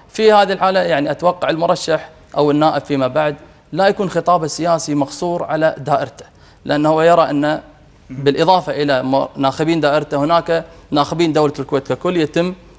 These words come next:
يعني، الاختيار من قبلهم. فهذا التصور قدمته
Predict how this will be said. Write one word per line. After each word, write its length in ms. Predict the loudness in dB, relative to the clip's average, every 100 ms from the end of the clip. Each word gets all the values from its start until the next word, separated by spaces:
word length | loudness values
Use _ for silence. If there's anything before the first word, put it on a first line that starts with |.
| -6
يعني، 360 | -2 -2 -2 -4
الاختيار 800 | -6 -6 -2 2 2 0 -4 -4
من 140 | -8
قبلهم. 400 | -10 -12 -12 -18 -20 -20 -20 _
فهذا 340 | 2 4 4
التصور 580 | -2 -2 0 4 4 2
قدمته 560 | 0 -2 -4 -2 -2